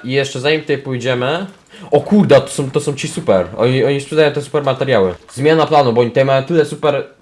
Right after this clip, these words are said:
tyle super rzeczy. No, młot dwuręczny Legion, Legion, błogosławiona kurtka na, na poziomie szóstym oba. E, szara masa, dużo tego jest, nie powiem.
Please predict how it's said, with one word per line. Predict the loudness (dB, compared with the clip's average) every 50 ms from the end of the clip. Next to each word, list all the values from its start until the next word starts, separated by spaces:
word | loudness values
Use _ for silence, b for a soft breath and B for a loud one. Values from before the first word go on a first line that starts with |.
| _
tyle | _ 2 2 2
super | 0 -4 -6 -2 -2 -2 -2 -2 -2
rzeczy. | -2 -4 -4 -4 -2 -2 -2 -2 -4 b b b b b b -2
No, | 0 0 2 2 0
młot | 0 0 0 0 0
dwuręczny | -2 -4 -4 -4 -4 -4 -6 -2 -2
Legion, | 0 0 0 0 -2 -2 -2 -4 -4
Legion, | -4 -4 -2 -2 -4 -4 -4
błogosławiona | -8 -10 -10 -10 -10 -8 -6 -4 -4 -4 -4 -6
kurtka | -8 -8 -12 -14 -14 -8 -8 -6
na, | -6 -6 -8 -8
na | -10 -10
poziomie | -10 -10 -10 -10 -8 -8 -8
szóstym | -10 -12 -18 -12 -10 -6 -6
oba. | -6 -4 -4 -4 -6 -6 -8 -10 b b b b b b b b b _
E, | -8 -6 -6 -4 -4 -6 -6 -8
szara | -8 -4 -4 -2 -2 -2 -2
masa, | -2 -2 -2 -2 -4 -6 -8 -6 -4 -2 -2 -2 -2
dużo | -4 -6 -8 -8 -8
tego | -8 -8 -8 -8 -6
jest, | -6 -6 -8 -10 -12 _
nie | -18 -16
powiem. | -10 -10 -10 -8 -8 -12 -12 -14